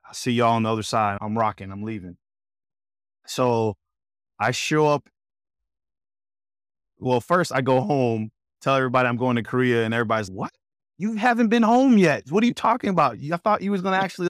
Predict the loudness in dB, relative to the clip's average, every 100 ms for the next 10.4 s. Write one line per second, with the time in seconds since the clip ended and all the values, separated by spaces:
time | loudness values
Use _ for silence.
0 | -4 -2 -2 0 0 4 4 4 2 2
1 | 2 4 4 0 -4 _ _ _ 0 0
2 | 0 _ _ _ _ -8 -8 _ _ _
3 | _ _ -12 -12 _ _ 0 2 2 0
4 | 0 0 -2 -6 _ _ _ _ _ _
5 | _ _ _ -4 0 0 -2 -2 0 0
6 | 2 4 4 4 4 4 4 2 2 0
7 | -2 -6 -8 -8 -8 -8 -2 0 -2 -6
8 | -2 0 2 0 -4 -6 -8 -6 -4 -2
9 | -2 -4 -6 -14 _ _ _ _ _ _
10 | _ _ -6